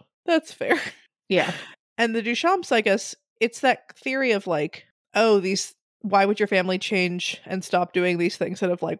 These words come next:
Speaker 1: worked?" Um, but yeah, I feel like it's obvious why the family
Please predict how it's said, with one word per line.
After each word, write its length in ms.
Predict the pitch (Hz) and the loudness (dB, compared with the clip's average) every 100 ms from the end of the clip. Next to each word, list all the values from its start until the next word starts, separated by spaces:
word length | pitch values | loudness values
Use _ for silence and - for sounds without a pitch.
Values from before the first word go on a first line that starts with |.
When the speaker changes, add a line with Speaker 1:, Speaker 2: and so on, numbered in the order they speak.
| - | 0
Speaker 1:
worked?" 420 | 180 - - - _ _ _ _ 202 | 0 0 -6 -12 _ _ _ _ 0
Um, 460 | 190 175 160 175 - _ _ _ 202 - | 2 0 -2 -8 -12 _ _ _ -10 0
but 240 | 196 - | 0 2
yeah, 260 | 202 185 165 | 2 4 4
I 140 | 190 | 2
feel 200 | 214 202 190 | 2 2 4
like 460 | 180 170 - - _ _ | 4 2 -4 -20 _ _
it's 140 | 208 - | -4 0
obvious 500 | 190 196 196 196 - | 2 2 2 0 -2
why 440 | 190 165 175 170 | 0 2 4 4
the 160 | 175 180 | 2 -2
family 640 | - 180 175 180 175 175 | 0 0 2 0 0 0